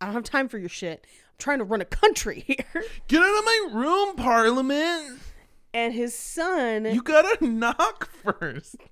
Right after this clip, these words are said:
Speaker 1: <laughs> Prince Charles, who is now twenty-two, and the Duke of Buckingham decide that they're gonna take matters into their own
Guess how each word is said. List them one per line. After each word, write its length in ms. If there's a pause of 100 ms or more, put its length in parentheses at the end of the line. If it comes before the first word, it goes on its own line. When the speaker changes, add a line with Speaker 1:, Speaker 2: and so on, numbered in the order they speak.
(260)
Speaker 1:
<laughs> 440
Prince 380
Charles, 540
who 100
is 100
now 140
twenty-two, 680
and 300
the 60
Duke 260
of 100
Buckingham 680
decide 1120 (500)
that 240
they're 180
gonna 200
take 240
matters 440 (120)
into 340
their 320
own 420